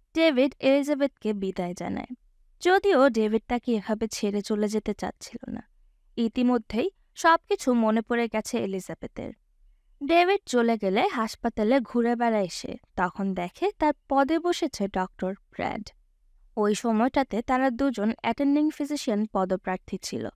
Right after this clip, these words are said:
এলিজাবেথের লগন ও মেহনত দেখে তাকেই নির্বাচন করেছিল ডক্টর ওয়ালশ। কিন্তু ঠিক সে রাতেই এলিজাবেথের অ্যাক্সিডেন্ট হওয়ায় সেই পদে আসেন ব্র্যাড।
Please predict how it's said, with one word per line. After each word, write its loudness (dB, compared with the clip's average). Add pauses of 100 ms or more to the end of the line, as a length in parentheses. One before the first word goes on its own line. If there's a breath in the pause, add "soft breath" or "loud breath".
(380)
এলিজাবেথের 4
লগন 2
ও 0
মেহনত 0
দেখে -4
তাকেই -2
নির্বাচন 0
করেছিল -2
ডক্টর -6
ওয়ালশ। -8 (680)
কিন্তু 0
ঠিক 0
সে 0
রাতেই 0
এলিজাবেথের -2
অ্যাক্সিডেন্ট 0
হওয়ায় -6 (340)
সেই 0
পদে 2
আসেন -2
ব্র্যাড। -10